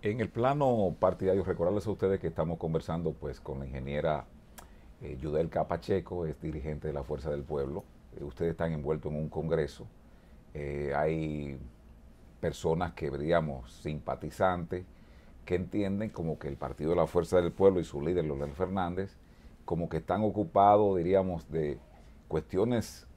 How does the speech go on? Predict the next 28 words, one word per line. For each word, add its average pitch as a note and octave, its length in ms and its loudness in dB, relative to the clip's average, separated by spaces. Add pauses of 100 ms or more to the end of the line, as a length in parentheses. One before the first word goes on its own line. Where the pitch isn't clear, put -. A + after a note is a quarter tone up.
(340)
que G#2+ 260 4
no G#2 320 6
le C#3 160 4
competen A#2+ 560 4
desde G2 160 6
el D#2+ 60 -6
punto G#2 240 2
de G#2+ 60 4
vista G#2 260 0
partidario G2+ 540 4
y F2 40 0
que F2 140 0
le E2+ 60 4
distraen F2+ 380 2
mucho G2 240 0
esfuerzo, F#2+ 360 0
como E2 200 -2
este E2+ 140 -2
asunto E2+ 420 -2
de E2 60 4
Venezuela, E2+ 560 4
en D#2+ 80 0
la D2+ 80 -2
cual E2+ 180 0
se F#2 60 -4
ha E2+ 60 0
visto F2 200 0
envuelto. F2+ 500 0